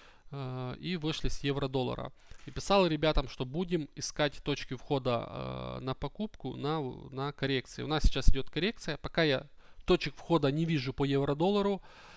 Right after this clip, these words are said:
Э, это будет, наверное, уже понедельник, возможно, вторник, среда, где-то в таком формате.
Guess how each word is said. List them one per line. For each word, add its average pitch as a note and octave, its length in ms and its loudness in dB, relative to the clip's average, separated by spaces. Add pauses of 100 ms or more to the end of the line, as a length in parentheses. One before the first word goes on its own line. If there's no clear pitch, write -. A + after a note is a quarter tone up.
(240)
Э, B2+ 460 0
это D3+ 200 0
будет, C#3 340 -4
наверное, C#3 420 2
уже B2+ 300 0
понедельник, E3+ 1040 0
возможно, B2 540 -4
вторник, C3+ 440 -2
среда, D3 520 2
где-то B2 280 -6
в A#2+ 60 -10
таком B2+ 280 -6
формате. C3+ 720 -2